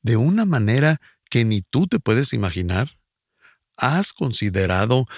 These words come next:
que quizá Dios quiere usar nuestro sufrimiento de la infancia para moldearnos en una gran manera? Para estar sensibles al dolor de otros?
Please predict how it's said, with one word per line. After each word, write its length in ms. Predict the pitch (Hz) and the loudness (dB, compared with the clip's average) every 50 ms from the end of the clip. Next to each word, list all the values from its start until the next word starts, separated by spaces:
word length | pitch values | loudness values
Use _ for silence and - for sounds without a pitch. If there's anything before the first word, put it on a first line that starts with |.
| - - _ - | -20 -20 _ -4
que 140 | - 123 107 | -2 -2 -2
quizá 380 | - - 113 - - 135 139 147 | -2 -2 0 0 0 0 -2 -2
Dios 360 | 147 147 139 151 151 - - | -2 0 0 0 0 -2 -4
quiere 360 | - - - 131 139 151 151 | -4 -2 -2 0 2 2 2
usar 420 | 135 117 - - 110 123 135 139 | 0 0 0 0 0 0 0 0
nuestro 360 | 156 151 135 - - - 120 95 | 0 0 0 0 0 -2 -4 -4
sufrimiento 1000 | - - 98 - - 110 107 107 110 113 113 123 139 147 147 - 156 147 151 - _ _ _ _ _ _ _ - | -4 -6 -8 -6 -4 -2 -2 0 0 0 0 0 0 -2 -2 0 -2 -2 -2 -4 _ _ _ _ _ _ _ -2
de 100 | - 117 | 0 0
la 140 | 110 113 113 | 2 2 0
infancia 580 | 113 101 - - - 117 127 147 - - 165 | -2 -2 -4 -2 -2 -2 0 0 0 -2 -2
para 260 | 151 - 127 113 107 104 | -2 -2 -2 0 0 0
moldearnos 840 | 104 104 104 104 101 101 110 110 113 120 127 151 156 151 151 143 - - - - - - | 0 0 0 0 0 0 0 0 0 0 0 0 2 2 2 0 -2 -6 -12 -16 -6 -2
en 140 | 139 120 120 | 0 2 2
una 220 | 147 175 196 190 | 2 2 2 2
gran 320 | 147 117 117 131 165 196 196 | 2 2 0 2 2 2 0
manera? 520 | 147 110 95 92 90 92 123 185 - _ _ _ _ _ _ _ _ _ _ _ _ _ - - | 0 0 0 0 0 0 0 -2 -4 _ _ _ _ _ _ _ _ _ _ _ _ _ -2 0
Para 140 | 107 110 | 0 2
estar 340 | 107 - - - 123 131 165 | 2 2 2 0 0 -2 -2
sensibles 720 | - - 220 170 110 - - 120 123 131 151 175 170 - - | -2 0 0 0 0 0 0 0 0 0 0 2 2 2 0
al 140 | 110 95 | 0 -2
dolor 340 | 92 101 101 101 101 107 120 | -2 -2 0 0 2 0 2
de 140 | 131 143 123 | 2 0 0
otros? 560 | 101 95 92 - - 135 160 185 - - - | 0 0 -2 0 0 0 0 0 -2 -4 -6